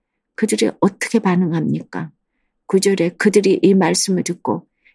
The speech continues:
양심의 가책을 느껴 어른으로 시작하여 젊은이까지 하나씩 하나씩 나가고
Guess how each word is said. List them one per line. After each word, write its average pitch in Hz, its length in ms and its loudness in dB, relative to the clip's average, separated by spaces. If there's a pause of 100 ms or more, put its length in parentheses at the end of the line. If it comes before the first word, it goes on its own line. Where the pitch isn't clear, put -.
(120)
양심의 196 500 0
가책을 190 560 -4
느껴 - 400 -10 (480)
어른으로 196 540 4
시작하여 - 760 -4 (380)
젊은이까지 202 1000 0 (300)
하나씩 277 480 2
하나씩 190 460 0
나가고 165 640 -4